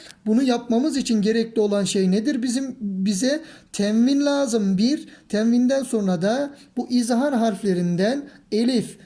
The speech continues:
ha, hı, ayn, gayn, he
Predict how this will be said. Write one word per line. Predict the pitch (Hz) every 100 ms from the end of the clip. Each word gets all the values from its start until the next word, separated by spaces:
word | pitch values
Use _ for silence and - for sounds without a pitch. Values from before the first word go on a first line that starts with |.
| _
ha, | - 214 226 254 196 147 -
hı, | - - 214 233 247 214 - - -
ayn, | 196 214 254 254 202 151 - -
gayn, | 180 170 220 254 277 320 302 -
he | - - 220 240 220 156